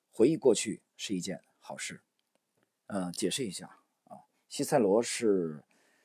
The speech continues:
这个，嗯，古罗马的这个，这个，呃，一个著名的这个文学家啊，诗人，也是一个雄辩，呃，人物。那么在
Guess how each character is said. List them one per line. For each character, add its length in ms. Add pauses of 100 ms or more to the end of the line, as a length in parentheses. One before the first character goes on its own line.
(240)
这 140
个， 640 (720)
嗯， 360 (1900)
古 480 (560)
罗 160
马 180
的 120
这 120
个， 140
这 100
个， 380 (320)
呃， 120
一 100
个 420 (280)
著 160
名 220
的 120
这 120
个 320 (600)
文 140
学 120
家 240 (120)
啊， 120
诗 240
人， 240
也 120
是 120
一 20
个 100
雄 240
辩， 240 (600)
呃， 280 (800)
人 180
物。 160 (280)
那 120
么 100
在 460